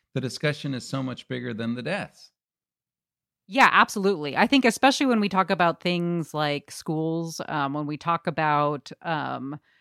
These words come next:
Speaker 2: you know, obviously when we talk about herd immunity. Um, so, I mean, in terms of schools, it goes back to we don't, we don't know a lot about what, you know, the long-term effects are,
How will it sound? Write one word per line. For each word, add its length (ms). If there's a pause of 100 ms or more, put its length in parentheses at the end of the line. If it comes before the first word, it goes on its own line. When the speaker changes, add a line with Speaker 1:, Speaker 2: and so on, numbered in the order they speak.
(240)
Speaker 2:
you 120
know, 240
obviously 340
when 140
we 80
talk 180
about 220
herd 160
immunity. 600
Um, 440
so, 100
I 40
mean, 180
in 60
terms 240
of 80
schools, 420
it 140
goes 180
back 240
to 100
we 140
don't, 340 (360)
we 80
don't 180
know 180
a 40
lot 200
about 280
what, 320 (240)
you 100
know, 160
the 100
long-term 640
effects 400
are, 540